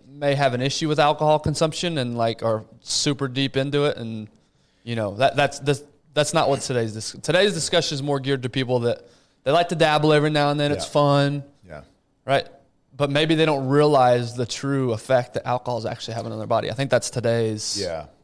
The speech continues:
Speaker 1: probably more geared towards, towards that discussion. But I did wanna, I did wanna start off with a question to you.
Speaker 2: Mm.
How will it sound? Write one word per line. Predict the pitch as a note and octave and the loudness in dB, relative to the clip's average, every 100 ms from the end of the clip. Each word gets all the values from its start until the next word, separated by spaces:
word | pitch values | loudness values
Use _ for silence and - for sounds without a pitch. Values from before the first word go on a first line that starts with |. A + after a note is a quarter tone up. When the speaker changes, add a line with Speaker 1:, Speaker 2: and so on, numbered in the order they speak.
| _ | _
Speaker 1:
probably | - D3+ | 0 0
more | C3+ B2 | 2 -2
geared | A#2 A#2 A2 | -2 -4 -4
towards, | - A2 A2 G#2 - - - _ _ _ _ - | -6 -4 -4 -4 -8 -10 -14 _ _ _ _ -10
towards | A2 | -6
that | G#2+ - | -4 -4
discussion. | G#2+ - A2 - G#2 _ _ _ | -6 -6 -8 -8 -14 _ _ _
But | C3 | -2
I | |
did | C3 F3+ | 0 2
wanna, | F3 D#3 C#3 A2+ - - _ _ _ _ _ - | 4 4 4 0 -6 -20 _ _ _ _ _ -12
I | |
did | B2 D#3 | -2 0
wanna | D#3+ C3 | 2 0
start | - C3+ | 2 4
off | C3 - | 4 0
with | B2 | -10
a | |
question | - B2+ - A2+ | -4 -4 -4 -12
to | G#2+ | -14
you. | - - _ _ | -16 -18 _ _
Speaker 2:
Mm. | F#2+ F2 E2 | -20 -20 -20